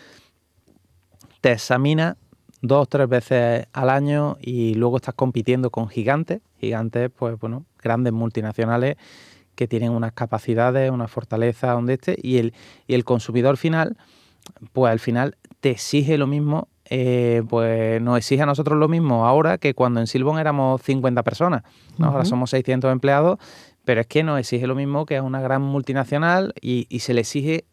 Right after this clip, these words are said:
Speaker 1: lo mismo a cualquier tienda de barrio, ¿no? O sea, que, que tengan una web, que se actualice cada dos por tres, que tengan novedades todas las semanas, que
Speaker 2: Exacto,
Speaker 1: envíen
Speaker 2: yo quería ir a
Speaker 1: newsletter,
Speaker 2: eso, a las novedades
Speaker 1: que
Speaker 2: todas
Speaker 1: tal,
Speaker 2: las semanas,
Speaker 1: que,
Speaker 2: porque
Speaker 1: claro.
Speaker 2: claro, tú vas a tiendas muy conocidas, ¿no?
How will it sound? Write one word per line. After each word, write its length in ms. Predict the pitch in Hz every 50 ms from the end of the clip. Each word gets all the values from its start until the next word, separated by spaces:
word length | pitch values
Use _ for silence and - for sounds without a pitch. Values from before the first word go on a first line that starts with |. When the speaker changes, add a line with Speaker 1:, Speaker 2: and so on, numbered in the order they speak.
| _
Speaker 1:
lo 140 | - 147 151
mismo 240 | 160 170 165 165 175
a 80 | 185 165
cualquier 320 | - 147 135 123 151 143
tienda 200 | 147 170 160 143 131
de 40 |
barrio, 300 | 135 170 196 190 147 127
¿no? 100 | 131 151
O 60 | 156 139
sea, 180 | - 135 123
que, 200 | 110 120 120 113 - - - - - - _ _ -
que 100 | 120 113
tengan 300 | 123 127 139 143 139 143
una 220 | 139 143 135 123
web, 240 | 131 156 175 196 190 _ _ _
que 260 | - 113 120 127 123 117
se 140 | - -
actualice 400 | 120 - - 120 123 135 - 147
cada 140 | 135 139 127
dos 80 | 127 117
por 140 | - 127 120
tres, 200 | - 160 170 160
que 100 | - 127
tengan 240 | - 131 135 131
novedades 340 | 127 131 131 127 123 120 117 -
todas 180 | - 127 127
las 100 | 123 120
semanas, 460 | - 131 151 170 165 165 170 170 170 - - - - - - _ _
que 500 | - - 123 120 117 120 120 120 120 117 117
Speaker 2:
Exacto, 440 | 190 - 117 - 185 156 151 143 160
Speaker 1:
envíen 140 | 160 165
Speaker 2:
yo 40 | 175
quería 260 | 170 190 190 190 202 208
ir 80 | 214
a 40 | 202
Speaker 1:
newsletter, 180 | 185 175 175 175
Speaker 2:
eso, 180 | 165 - 180 165
a 20 |
las 120 | 165 175 170
novedades 600 | 165 170 165 160 156 170 175 175 185 196 123 123
Speaker 1:
que 60 | 123 123
Speaker 2:
todas 180 | - 180 175 185
Speaker 1:
tal, 80 | 180
Speaker 2:
las 140 | 180 190 202
semanas, 320 | 185 175 196 240 247 180
Speaker 1:
que, 20 | 151
Speaker 2:
porque 120 | 160 160 156
Speaker 1:
claro. 80 | 170 180 170
Speaker 2:
claro, 20 |
tú 100 | - 160
vas 220 | 170 180 185 180 - - - - - -
a 120 | - 151 143
tiendas 340 | - 175 170 180 180 165
muy 300 | 165 165 170 170 170 165
conocidas, 960 | - - 170 165 160 160 165 160 - 214 240 202 190 202 233 277 - - - 147
¿no? 240 | 143 160 196 262